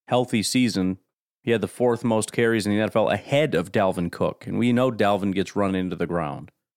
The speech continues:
So, very weird move, and, and, and again, just very weird times to try to figure out what even to do.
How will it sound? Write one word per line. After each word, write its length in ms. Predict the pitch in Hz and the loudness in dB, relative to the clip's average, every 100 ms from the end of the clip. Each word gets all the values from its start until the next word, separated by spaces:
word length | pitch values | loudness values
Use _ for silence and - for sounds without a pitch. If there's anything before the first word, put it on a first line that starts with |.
| _ _ - | _ _ -6
So, 240 | 101 80 - - - _ | -2 -2 -6 -20 -20 _
very 280 | - 175 151 | 0 2 4
weird 320 | 123 135 117 | 4 2 2
move, 320 | 117 127 127 | 2 4 2
and, 100 | 113 | 0
and, 240 | 107 117 - | 0 -2 -2
and 100 | 117 | 0
again, 220 | 120 113 | 0 0
just 140 | 110 | -2
very 200 | 110 147 | 0 0
weird 380 | 123 113 117 104 | 2 2 2 0
times 720 | - 110 110 98 92 - - _ _ _ _ _ _ | -2 0 2 2 0 -4 -10 _ _ _ _ _ _
to 100 | 117 | -6
try 220 | - 127 | 0 2
to 80 | 117 | 2
figure 240 | - 117 | 0 2
out 140 | 110 95 | 2 2
what 160 | 104 | 2
even 280 | 104 98 95 | 2 0 -2
to 120 | 82 90 | -4 -4
do. 220 | 85 | -4